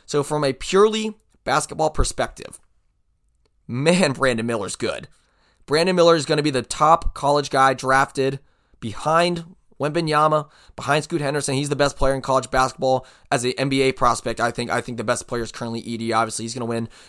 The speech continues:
National Player of the Year, but this is a very good Alabama team that I, I am really high on. I saw something where they, their offense is very analytical based. It's a lot of threes and it's a lot of layups.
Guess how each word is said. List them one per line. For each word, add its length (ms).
National 340
Player 200
of 40
the 80
Year, 160
but 300
this 140
is 60
a 100
very 600
good 180
Alabama 460
team 180
that 120
I, 240
I 20
am 260
really 260
high 240
on. 180
I 60
saw 240
something 280
where 360
they, 460
their 260
offense 280
is 60
very 260
analytical 480
based. 220
It's 100
a 40
lot 200
of 100
threes 240
and 80
it's 60
a 40
lot 200
of 100
layups. 380